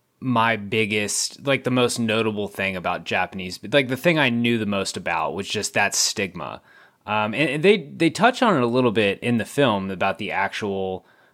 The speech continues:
when, when they get to the actual tournament, they, they mention that voiceover about the worry of overuse, the health of pitchers.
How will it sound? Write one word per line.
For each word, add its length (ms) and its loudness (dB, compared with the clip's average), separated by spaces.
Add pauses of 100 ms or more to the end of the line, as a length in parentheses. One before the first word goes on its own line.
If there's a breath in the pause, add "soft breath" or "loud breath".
(200 soft breath)
when, 300 0
when 140 2
they 100 2
get 300 0
to 120 -2
the 160 -2
actual 420 -2
tournament, 600 -4
they, 300 -4
they 140 -6
mention 440 -2
that 200 -6
voiceover 720 -6
about 240 -4
the 80 -8
worry 460 -4
of 120 -8
overuse, 800 -10
the 120 -10
health 280 -10
of 140 -20
pitchers. 640 -8